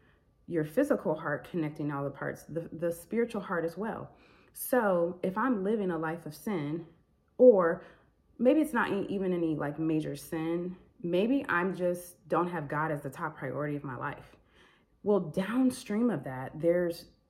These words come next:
there is gonna be an effect of that. And if there is a lot of sin and, and things going on, I'm saved, but I'm not living right with God. Well, then we know that sin, Romans talks about, sin separates us from God.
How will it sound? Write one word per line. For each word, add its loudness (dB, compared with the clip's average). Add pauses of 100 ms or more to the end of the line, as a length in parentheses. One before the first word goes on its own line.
(280)
there 2
is -2
gonna -2
be -2
an -2
effect -8
of -4
that. -10 (300)
And 2
if -2
there 2
is 4
a -2
lot 4
of -6
sin 0
and, 2
and 0
things -2
going 0
on, 0 (300)
I'm 0
saved, -4
but -4
I'm -2
not -2
living -2
right -6
with -6
God. 0 (340)
Well, 2
then 2
we 2
know 6
that 0
sin, 0
Romans -2
talks -6
about, -4
sin -4
separates -4
us -6
from -6
God. -4